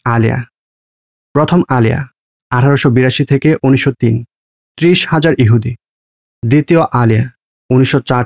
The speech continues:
থেকে উনিশশো চোদ্দ। আগত ইহুদির সংখ্যা চল্লিশ হাজার। তৃতীয় আলেয়া উনিশশো উনিশ থেকে উনিশশো তেইশ। ইহুদির সংখ্যা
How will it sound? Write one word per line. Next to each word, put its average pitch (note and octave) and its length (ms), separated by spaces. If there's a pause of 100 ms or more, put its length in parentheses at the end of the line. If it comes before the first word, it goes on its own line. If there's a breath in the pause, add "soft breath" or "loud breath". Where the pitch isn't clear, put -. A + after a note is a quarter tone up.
থেকে C#3+ 220
উনিশশো B2+ 280
চোদ্দ। A#2 420 (1040)
আগত B2 300
ইহুদির C3 320
সংখ্যা C#3 440 (220)
চল্লিশ C#3 380
হাজার। A2+ 300 (680)
তৃতীয় C#3 360
আলেয়া B2+ 560
উনিশশো C3+ 300
উনিশ C#3 280
থেকে B2 340 (220)
উনিশশো C3 280
তেইশ। - 540 (480)
ইহুদির C3 300
সংখ্যা C#3 480